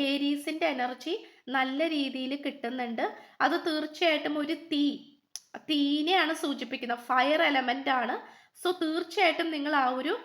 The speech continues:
ഫയർ എനർജിയിലേക്ക് വരാനാണ് നോക്കേണ്ടത്. നിങ്ങളുടെ സോഡിയക് സൈൻ ഒരുപക്ഷെ വേറെ ആയിരിക്കാം,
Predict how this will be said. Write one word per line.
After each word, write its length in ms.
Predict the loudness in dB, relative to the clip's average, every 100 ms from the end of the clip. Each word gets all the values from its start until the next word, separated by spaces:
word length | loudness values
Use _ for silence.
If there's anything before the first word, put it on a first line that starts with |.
| -12 _ _ -2
ഫയർ 400 | 6 8 8 6 4 -2
എനർജിയിലേക്ക് 880 | 0 0 -2 -6 -6 -4 -4 -2 0
വരാനാണ് 640 | 2 4 4 4 2 0 -2 -2
നോക്കേണ്ടത്. 580 | -2 0 -2 -2 -4 -6 -14 -20 _
നിങ്ങളുടെ 300 | -4 -2 0 0
സോഡിയക് 520 | 2 2 2 2 0 2
സൈൻ 200 | 2 2
ഒരുപക്ഷെ 460 | 0 0 0 0 0
വേറെ 340 | 2 2 4 4
ആയിരിക്കാം, 480 | 4 2 -4 -4